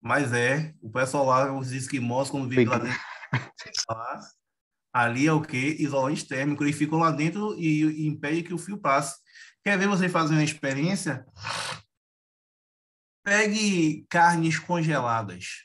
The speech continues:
Speaker 1: ou então bandejas de frango, de coisa. Eu mesmo, quando vou fazer isso aqui, se eu demoro nisso aí, demora mais.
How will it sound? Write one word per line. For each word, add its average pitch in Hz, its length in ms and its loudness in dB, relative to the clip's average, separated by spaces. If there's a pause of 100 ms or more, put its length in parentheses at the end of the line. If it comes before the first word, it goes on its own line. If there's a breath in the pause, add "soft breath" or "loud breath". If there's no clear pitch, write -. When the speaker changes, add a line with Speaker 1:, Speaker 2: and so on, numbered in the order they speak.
Speaker 1:
ou 170 140 -2
então 170 400 0
bandejas 139 800 0
de 127 120 -6
frango, 110 640 -2 (960)
de 113 120 -6 (160)
coisa. 104 420 -2
Eu 165 160 2
mesmo, 180 180 2
quando 175 160 -2
vou 170 100 0
fazer 160 240 0
isso 156 140 -2
aqui, 151 460 -2
se - 160 -10
eu 160 60 -4
demoro 156 400 0
nisso 151 420 -2
aí, 151 380 -2 (120)
demora 147 520 2
mais. 117 460 -4